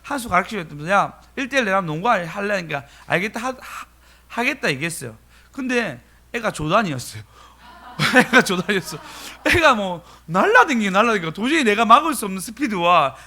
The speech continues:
내가 작았거든요. 저 웬만하면 작은 애한테 진 적이 별로 없는데 너무 빠르고,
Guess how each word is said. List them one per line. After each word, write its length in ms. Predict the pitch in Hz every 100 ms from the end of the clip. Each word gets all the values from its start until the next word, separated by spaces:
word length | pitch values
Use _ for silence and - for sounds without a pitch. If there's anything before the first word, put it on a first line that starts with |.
| -
내가 160 | 190
작았거든요. 720 | 208 175 185 247 262 165 131 127 - -
저 120 | 277
웬만하면 380 | 202 202 330 240
작은 280 | 175 208
애한테 200 | 349 311
진 160 | 220 262
적이 160 | 330 262
별로 140 | 196
없는데 300 | 165 156 131 - - _
너무 360 | 180 226 359 427
빠르고, 640 | - 262 269 240 156 113